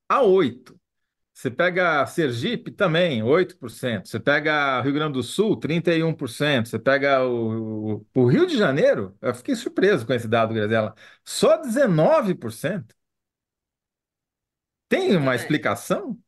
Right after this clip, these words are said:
Speaker 1: pra essa diferença tão grande entre São Paulo e Rio, por exemplo?
Speaker 2: Olha, não, eu não sei explicar a diferença entre eles, mas quero reforçar o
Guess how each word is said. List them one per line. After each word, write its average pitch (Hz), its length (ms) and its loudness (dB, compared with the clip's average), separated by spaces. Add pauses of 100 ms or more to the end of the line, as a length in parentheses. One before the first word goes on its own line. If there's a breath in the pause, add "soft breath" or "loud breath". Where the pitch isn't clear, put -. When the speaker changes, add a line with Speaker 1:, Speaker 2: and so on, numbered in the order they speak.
Speaker 1:
pra - 100 0
essa 143 160 0
diferença 135 500 -2
tão 185 220 -2
grande 151 320 0
entre 143 160 -8
São 123 200 -2
Paulo 143 300 0
e 104 40 -2
Rio, 127 200 -6
por 113 140 -6
exemplo? - 240 -6 (1040)
Speaker 2:
Olha, 143 220 -6
não, 165 220 -10
eu 170 80 -8
não 180 60 -8
sei 202 180 -4
explicar 202 300 -4
a - 20 0
diferença 202 400 -4
entre 208 220 -4
eles, 208 160 -4
mas 196 340 -6 (240)
quero 185 220 0
reforçar 208 680 -2 (200)
o 208 180 -14